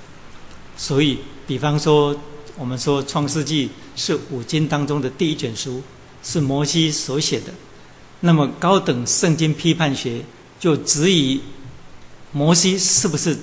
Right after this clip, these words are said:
真的是作者，因为在《创世纪》里面第一章到第三章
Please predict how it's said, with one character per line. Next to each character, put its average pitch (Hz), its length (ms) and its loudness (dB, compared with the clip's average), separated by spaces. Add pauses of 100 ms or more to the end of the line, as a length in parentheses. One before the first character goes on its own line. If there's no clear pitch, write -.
真 147 220 2
的 131 100 0
是 135 180 -4 (160)
作 131 220 -2
者， - 140 -10 (1000)
因 160 180 4
为 151 320 6
在 139 360 4 (160)
《创 151 280 0
世 156 200 0
纪》 165 140 4
里 123 80 0
面 127 260 -2 (920)
第 170 160 4
一 156 60 4
章 151 360 2
到 135 180 0
第 151 200 -2
三 143 220 2
章 139 360 0